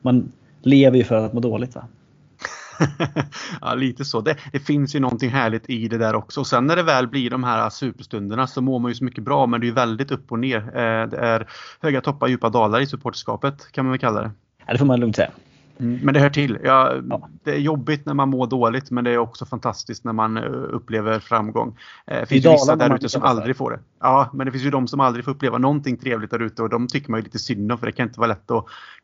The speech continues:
Speaker 2: kravla runt <laughs> på botten hela tiden.
Speaker 1: Nej, det <laughs>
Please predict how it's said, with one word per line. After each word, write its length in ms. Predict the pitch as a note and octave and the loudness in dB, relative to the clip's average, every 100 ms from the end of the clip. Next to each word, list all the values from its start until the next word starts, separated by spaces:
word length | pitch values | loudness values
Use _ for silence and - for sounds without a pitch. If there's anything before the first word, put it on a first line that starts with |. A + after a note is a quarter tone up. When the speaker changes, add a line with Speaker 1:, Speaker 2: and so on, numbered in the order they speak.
| - | 0
Speaker 2:
kravla 320 | C#3+ A#2+ B2 | 0 2 2
runt 440 | A#2+ B2+ - - - - - - | 2 0 -4 -10 -10 -10 -8 -2
<laughs> 440 | - C#3 - - - | -2 -2 -6 -12 -4
på 120 | C3+ | -2
botten 380 | B2 F#2+ - C3+ | 0 -4 -4 -2
hela 140 | A2+ | -2
tiden. 320 | A2+ G#2+ G#2+ A2 _ _ _ - | -2 -6 -6 -12 _ _ _ -14
Speaker 1:
Nej, 140 | G#2+ G#2 | -10 -8
det 480 | B2+ A2 F#2 F2+ A#2 | -6 -4 -4 -6 -10
<laughs> 1000 | D3+ - B2+ - C3+ - - D#3+ - C3 | -14 -16 -16 -12 -6 -6 2 2 4 -2